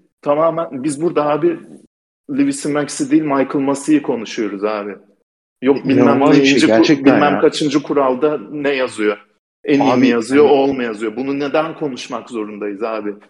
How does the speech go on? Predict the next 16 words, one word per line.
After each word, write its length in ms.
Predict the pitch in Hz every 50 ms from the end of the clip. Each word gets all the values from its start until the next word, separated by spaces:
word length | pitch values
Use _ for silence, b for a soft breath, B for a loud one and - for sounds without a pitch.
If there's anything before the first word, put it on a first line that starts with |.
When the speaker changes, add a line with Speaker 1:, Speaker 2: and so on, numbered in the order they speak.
| _ _ -
Speaker 2:
bak 120 | 113 117
Speaker 1:
Yani 260 | 117 120 123 127 139
Speaker 2:
şeyi 360 | 143 131 - - 131 175 220 220
düşün. 280 | 208 - - 123 110
Speaker 1:
şey, 340 | 101 - - 151 151 - -
şey 240 | - - 147 147 -
de 40 | - -
Speaker 2:
Ee, 40 | 117
Speaker 1:
demek 240 | 131 139 143 139 -
istemiyorum 600 | - - - _ 165 165 151 131 117 110 110 107
şu 140 | - - 127
an. 240 | 117 123 120 b b b b b b _ _ _ -
E, 60 | 131
yani 640 | 117 107 107 107 113 123 127 127 127 135 131 - 120
bu 140 | 117 117 107
dediklerim 680 | 120 120 - 135 123 - 143 139 139 165 190 196 -